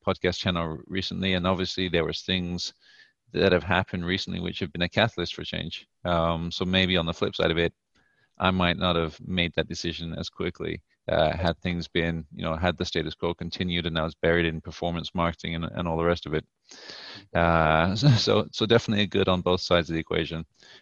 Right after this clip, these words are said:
Um, in terms of your passion for, for leadership,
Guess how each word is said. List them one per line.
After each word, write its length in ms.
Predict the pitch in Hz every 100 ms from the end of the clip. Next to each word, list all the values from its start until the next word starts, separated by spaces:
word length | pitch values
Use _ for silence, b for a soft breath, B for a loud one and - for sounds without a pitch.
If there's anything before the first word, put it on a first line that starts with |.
| -
Um, 720 | 92 92 87 87 85 82 80 - _ _ - B B B B B B
in 140 | - 87
terms 320 | - 131 135
of 140 | 120
your 100 | 104
passion 580 | 92 107 107 - 107 98
for, 380 | 95 - 95 87
for 180 | - 90
leadership, 600 | 87 107 101 - 92